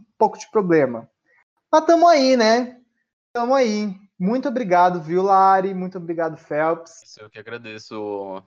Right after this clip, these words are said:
Speaker 2: ah, o convite. Espero que você cole também no Falando Nisso. E muito obrigado
Speaker 1: Vamos
Speaker 2: pelo
Speaker 1: colar.
Speaker 2: episódio.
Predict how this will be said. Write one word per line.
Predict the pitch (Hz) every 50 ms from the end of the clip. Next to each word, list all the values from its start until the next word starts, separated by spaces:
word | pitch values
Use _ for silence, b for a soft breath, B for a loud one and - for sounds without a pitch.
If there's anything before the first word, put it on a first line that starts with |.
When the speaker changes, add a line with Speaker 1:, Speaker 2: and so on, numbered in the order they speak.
| _ _
Speaker 2:
ah, | - 104 101 98 95 95 -
o | 107
convite. | 107 _ 117 117 113 117 113 110 104 110 127 - - - 156 151 147
Espero | 135 113 - - _ 110 107 110 110
que | - 117
você | 110 110 107 - 120 -
cole | - 113 104 107 107 107
também | - 107 104 104
no | 104 107
Falando | 104 - 110 107 107 107 107 101
Nisso. | 101 98 101 107 120 - - 139 143 139
E | 123 107 104 101 104 101 101 101 101 98
muito | 101 104 104 101 107
obrigado | 104 - 170 170
Speaker 1:
Vamos | 175 185 185
Speaker 2:
pelo | 190 - 247 254
Speaker 1:
colar. | 254 240 220 226 240 262
Speaker 2:
episódio. | 262 - - _ _ _